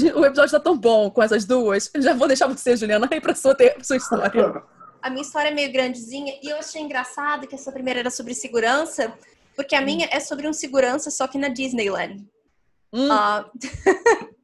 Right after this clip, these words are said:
Speaker 1: É porque a minha história, a minha terceira, era na Disneyland. Mas
Speaker 3: Ah,
Speaker 1: não
Speaker 3: tá.
Speaker 1: era a mesma história, óbvio, Juliana. Pode ficar
Speaker 3: Então,
Speaker 1: tranquila.
Speaker 3: só pra deixar bem claro, eu não fui à Disneyland, mas mesmo assim,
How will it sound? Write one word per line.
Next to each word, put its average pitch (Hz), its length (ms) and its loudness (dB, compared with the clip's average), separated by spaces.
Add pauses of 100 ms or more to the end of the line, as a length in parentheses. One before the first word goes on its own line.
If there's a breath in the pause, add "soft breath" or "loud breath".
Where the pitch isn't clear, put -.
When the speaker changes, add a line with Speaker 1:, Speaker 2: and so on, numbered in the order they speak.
(140)
Speaker 1:
É 220 60 4
porque 214 140 -2
a 247 40 4
minha 254 200 2
história, 214 380 2
a - 20 0
minha 196 140 2
terceira, 196 460 2 (120)
era 202 200 2
na 220 80 0
Disneyland. 185 640 -6 (160)
Mas 175 400 0
Speaker 3:
Ah, - 20 -4
Speaker 1:
não 196 120 0
Speaker 3:
tá. 196 100 2
Speaker 1:
era 190 100 2
a - 20 2
mesma 196 300 0
história, 175 340 0
óbvio, 165 300 -2
Juliana. 170 300 -12
Pode - 180 -10
ficar 277 120 -2
Speaker 3:
Então, 302 120 -4
Speaker 1:
tranquila. 214 300 2
Speaker 3:
só 262 120 -2
pra 311 140 -2
deixar 277 220 -4
bem 269 120 0
claro, 226 320 0
eu 240 120 -6
não 294 120 -4
fui 277 240 -8
à 269 60 4
Disneyland, 240 560 -8
mas 233 180 -6
mesmo 294 300 -8
assim, 254 480 -8